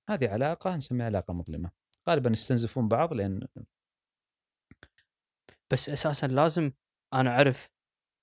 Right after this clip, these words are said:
Speaker 2: إذا أنا الشخص علاقته بزوجته علاقة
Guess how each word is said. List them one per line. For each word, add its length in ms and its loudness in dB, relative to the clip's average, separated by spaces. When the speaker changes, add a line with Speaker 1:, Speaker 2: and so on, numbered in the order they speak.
Speaker 2:
إذا 240 -2
أنا 540 0
الشخص 280 -4
علاقته 380 4
بزوجته 440 2
علاقة 300 -2